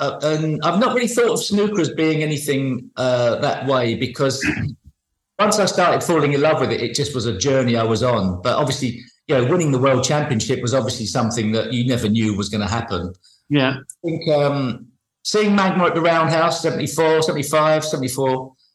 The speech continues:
Speaker 1: uh, that was just astonishing. That, that felt like a Blues Brothers moment where the light shone through the
Speaker 2: Yeah,
Speaker 1: through the
Speaker 2: yeah, yeah.
Speaker 1: honestly felt like that for Magma.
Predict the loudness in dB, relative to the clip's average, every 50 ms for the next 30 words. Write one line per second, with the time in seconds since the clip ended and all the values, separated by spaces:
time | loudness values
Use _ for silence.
0 | _ _ _ 0 0 2 2 2 0 2 2 0 2 2 0 -2 -2 -8 -8 -4
1 | -4 -4 -2 -2 -4 -2 0 0 0 2 2 0 -2 0 0 -2 -2 -2 -6 -4
2 | -2 0 0 0 0 2 2 2 4 4 2 2 2 0 0 0 0 2 2 2
3 | 0 0 0 2 2 2 4 2 0 0 2 2 2 4 4 2 2 2 2 2
4 | 2 2 2 4 4 4 2 0 -2 -2 0 0 0 0 0 0 0 0 0 0
5 | 0 -2 -4 -10 -14 _ _ _ _ _ _ 2 4 6 8 8 8 8 8 8
6 | 6 6 6 4 4 2 2 2 0 0 -2 -6 -12 _ _ _ _ 0 2 2
7 | 2 0 0 0 -2 0 2 2 4 4 4 4 4 4 2 2 2 0 2 0
8 | 0 0 0 0 -2 -2 -2 -2 -2 -2 -6 -14